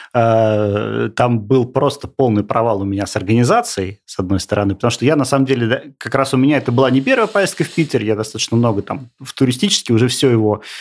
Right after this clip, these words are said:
ну, практически весь его осмотрел, вот эти туристические места. А, и тут поехали, ну, поехал на футбол, договорился с парнями. А, и то ли мы что-то неправильно договорились, я не помню, почему так сложилось, но я,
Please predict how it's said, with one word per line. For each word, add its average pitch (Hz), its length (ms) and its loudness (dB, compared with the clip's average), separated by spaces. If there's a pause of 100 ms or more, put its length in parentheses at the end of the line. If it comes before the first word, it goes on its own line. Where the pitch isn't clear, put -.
(120)
ну, 165 160 4
практически - 520 -4
весь 120 240 0
его 107 120 2
осмотрел, 233 580 0
вот 170 140 -4
эти 147 140 -8
туристические 143 600 -2
места. 131 460 0 (520)
А, 127 480 2
и 269 120 0
тут 156 260 -4
поехали, 117 460 0
ну, 110 300 0
поехал 113 380 0
на 110 80 2
футбол, 196 360 0
договорился 139 460 0
с - 60 -10
парнями. 226 560 0 (680)
А, 123 580 2 (120)
и 160 80 2
то - 160 2
ли 247 100 4
мы 196 180 0
что-то - 240 -2
неправильно 190 400 2
договорились, 143 720 0
я 135 120 4
не 175 120 0
помню, 135 320 2
почему - 340 0
так 110 180 -2
сложилось, 156 640 0 (600)
но 123 80 4
я, 247 420 2